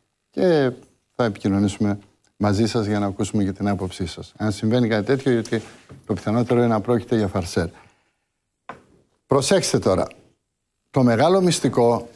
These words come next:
μου το κρύψε σε αυτή τη συνέντευξη ο κύριος Μετοχαράκης. Ε, είδατε τι είπε, τις έπνιξαν τις μετοχές. Αλλά ο αποδέκτης των μετοχών δεν ήταν μόνο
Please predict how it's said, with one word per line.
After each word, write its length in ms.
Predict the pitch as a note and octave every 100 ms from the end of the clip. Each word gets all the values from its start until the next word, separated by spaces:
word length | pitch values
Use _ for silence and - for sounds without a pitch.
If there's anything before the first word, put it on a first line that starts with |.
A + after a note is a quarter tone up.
| -
μου 180 | C3+
το 160 | C3+ G3
κρύψε 360 | F#3 D3 - A#2
σε 140 | -
αυτή 180 | F#2 G#2
τη 80 | -
συνέντευξη 600 | - G#2 G#2 F#2+ - G2
ο 60 |
κύριος 300 | F2 G2 F2
Μετοχαράκης. 840 | F#2 F2+ F2 F2+ F2+ E2+ - - - _ _ _ _ _ _ _ _ _ _ _ _ _
Ε, 380 | G2 G2+ G#2 F#2+ -
είδατε 360 | B2+ D3 C#3 C#3
τι 100 | D#3+
είπε, 160 | D#3+
τις 200 | B2+ -
έπνιξαν 760 | E3+ E3+ C3+ G2 A2+ G2 F2+ - - - -
τις 220 | G2 F2
μετοχές. 680 | G#2+ G2 F#2+ - F2 - - - - - - _ _ _ _
Αλλά 720 | - G#2 A#2 A#2 A#2 G#2+ F#2 - - _
ο 140 | G#2+
αποδέκτης 720 | A2 G#2 F#2+ B2 E3+ - E3+
των 120 | - D3
μετοχών 420 | A#2 G2+ C3 B2+
δεν 140 | D3
ήταν 220 | E3+ D3+ C3+
μόνο 460 | B2+ B2+ A2+ G2+